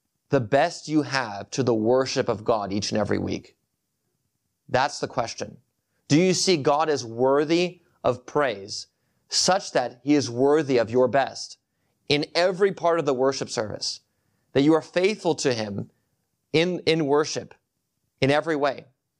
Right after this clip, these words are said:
Um, now, it's important to keep in mind here that both of them, both Cain and Abel, brought sacrifices.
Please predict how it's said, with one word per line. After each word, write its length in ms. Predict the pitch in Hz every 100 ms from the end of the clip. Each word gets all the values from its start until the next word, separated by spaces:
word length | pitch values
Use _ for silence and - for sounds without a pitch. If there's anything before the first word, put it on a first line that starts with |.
| _ - _ _ -
Um, 220 | 127 -
now, 360 | - 160 143 104 _ _ _ _ _ - -
it's 160 | 127
important 420 | 156 131 160 220
to 60 | 214
keep 260 | 208 202 185
in 120 | 151
mind 320 | 147 196 202
here 280 | 135 98 - _ _ _ _ _ _ _ _ _ _ _ _ _ _ _ _ _ _ _ 135
that 480 | 156 - 131 -
both 460 | - 170 208 220 -
of 160 | 190 143
them, 420 | 135 104 104 -
both 560 | - 120 156 190 220 -
Cain 380 | - 180 185 185 -
and 320 | 156 160 165 -
Abel, 320 | 135 139 135
brought 360 | 110 120 123 123
sacrifices. 1040 | - 117 107 110 104 98 - - -